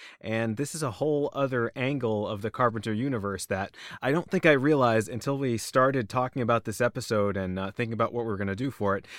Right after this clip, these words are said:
just how deep this rabbit hole actually goes. So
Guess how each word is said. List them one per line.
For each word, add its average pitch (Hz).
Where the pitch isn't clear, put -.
just -
how 180
deep 135
this 135
rabbit 120
hole 123
actually 113
goes. 110
So 113